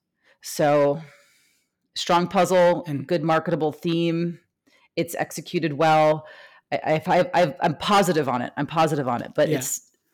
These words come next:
Speaker 1: let's see what they do when they start br-, when, when they start reacting to some of this data coming in.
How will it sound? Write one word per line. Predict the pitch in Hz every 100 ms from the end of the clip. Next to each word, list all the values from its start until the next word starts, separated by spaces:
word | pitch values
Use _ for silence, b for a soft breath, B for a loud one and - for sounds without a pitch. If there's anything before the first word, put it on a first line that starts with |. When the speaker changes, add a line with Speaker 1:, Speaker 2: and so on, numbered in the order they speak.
| _ _
Speaker 1:
let's | - 170 170
see | 185
what | 170 170
they | 160
do | 156 160 151
when | 147
they | 147
start | - 143
br-, | 147 151
when, | 151 -
when | 175
they | 165
start | 156 160
reacting | 165 156 147 156
to | 135
some | 151 143
of |
this | 135
data | - 139 135
coming | 135 123
in. | 120 123 135